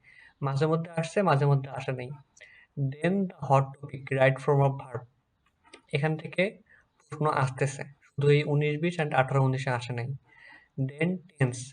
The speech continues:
টেন্স থেকেও খুব একটা আসে নাই। কন্ডিশনালস খুব একটা আসে নাই। মডাল আসেনি। Use of conjunction আসেনি। ট্রান্সফরমেশন আসেনি। ভয়েস, voice is another hot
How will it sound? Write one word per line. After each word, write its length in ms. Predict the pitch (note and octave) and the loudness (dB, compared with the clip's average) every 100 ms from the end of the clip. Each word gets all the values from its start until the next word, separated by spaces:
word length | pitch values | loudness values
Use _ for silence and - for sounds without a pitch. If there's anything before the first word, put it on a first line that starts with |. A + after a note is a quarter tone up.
| _ | _
টেন্স 280 | _ - D3 | _ -8 -4
থেকেও 260 | D#3 D3+ E3+ | -2 2 0
খুব 180 | E3+ C#3+ | 2 2
একটা 340 | C#3 - - | 2 0 -4
আসে 160 | C3+ C3+ | -2 -2
নাই। 160 | A#2 B2 - _ _ _ _ _ | -4 -6 -14 _ _ _ _ _
কন্ডিশনালস 760 | _ D3 D3 D3 A#2+ A#2 - - _ _ | _ 0 2 2 2 0 -8 -18 _ _
খুব 140 | - - - | -20 -12 -8
একটা 280 | F3 - _ | -8 -12 _
আসে 180 | C#3+ C3 | -4 -2
নাই। 180 | A#2 A#2 C#3+ - _ _ _ C3+ | -4 -6 -10 -16 _ _ _ -4
মডাল 480 | C3+ C3+ C3 A2+ A#2 - _ _ _ _ - | 0 6 6 4 -4 -14 _ _ _ _ -20
আসেনি। 540 | - - C#3 B2 B2+ - - _ _ _ _ _ | -14 0 0 0 -4 -12 -20 _ _ _ _ _
Use 300 | - D3 D#3 | -6 -2 -2
of 300 | D3+ - D#3 D#3 - - _ | -2 2 2 0 -8 -20 _
conjunction 760 | - C3+ C#3 C#3 - A#2+ B2 C3 - | 0 4 4 4 2 -2 -2 -8 -16
আসেনি। 400 | - - C#3 B2 A#2 - _ _ _ _ | -16 -4 0 0 -4 -12 _ _ _ _
ট্রান্সফরমেশন 920 | - - C3+ - C#3+ C3+ C3+ C#3 A#2+ A#2+ - _ _ | -10 -4 -2 0 2 2 0 -2 -6 -8 -12 _ _
আসেনি। 420 | - C3+ C3 B2 B2+ | -16 -6 -2 -2 -2
ভয়েস, 640 | C#3 C3 - C3+ B2 - - C3+ | -6 -4 4 4 4 -2 -12 -12
voice 340 | - C#3+ C#3+ | -2 2 2
is 140 | D3 | 2
another 360 | C#3 C3+ B2+ C3+ | 0 0 0 0
hot 120 | C3 | -2